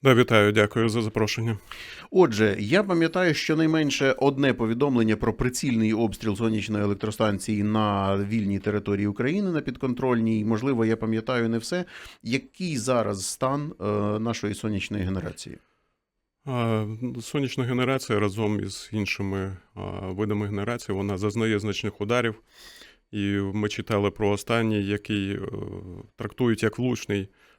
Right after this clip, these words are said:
Speaker 1: Постріл був по сонячній електростанції в Дніпропетровській області. Це досить велика, потужна,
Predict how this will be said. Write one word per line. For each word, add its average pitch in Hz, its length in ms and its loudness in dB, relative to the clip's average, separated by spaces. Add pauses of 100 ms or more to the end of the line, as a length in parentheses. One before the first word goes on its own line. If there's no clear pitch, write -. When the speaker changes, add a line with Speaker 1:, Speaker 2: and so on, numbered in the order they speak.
Speaker 1:
Постріл 117 340 0
був 110 220 -2
по 107 100 -2
сонячній 104 420 0
електростанції 104 640 -2
в 104 40 0
Дніпропетровській 107 640 -2
області. 151 320 -2
Це 113 300 -2 (540)
досить 110 340 -2
велика, 117 280 4
потужна, 101 600 -2